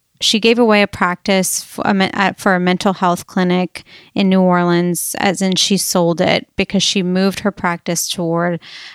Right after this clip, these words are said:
n-, more natural healing, healing through yoga and healing through this new phase, which is, um, psychedelics.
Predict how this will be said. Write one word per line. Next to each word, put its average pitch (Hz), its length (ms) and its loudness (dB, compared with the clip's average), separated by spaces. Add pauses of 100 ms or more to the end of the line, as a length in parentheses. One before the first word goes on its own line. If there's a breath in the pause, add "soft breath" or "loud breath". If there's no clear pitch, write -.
(120)
n-, 190 180 -2
more 196 180 2
natural 180 460 0
healing, 175 640 0
healing 185 460 -2
through 185 220 -2
yoga 175 320 0
and 180 220 -2
healing 175 440 0
through 170 400 -2
this 170 260 -2
new 220 180 2
phase, 180 540 0 (380 loud breath)
which 185 260 0
is, 170 480 0
um, - 380 -4
psychedelics. 170 760 -2